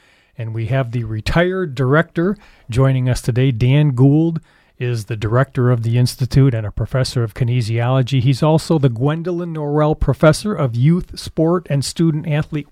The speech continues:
Wellbeing, and he will retain that title in an emeritus status. And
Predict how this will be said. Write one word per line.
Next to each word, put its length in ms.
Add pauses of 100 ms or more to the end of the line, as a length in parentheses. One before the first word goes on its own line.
(120)
Wellbeing, 720 (500)
and 160
he 200
will 360 (160)
retain 420
that 240 (240)
title 380
in 120
an 320
emeritus 560
status. 500
And 160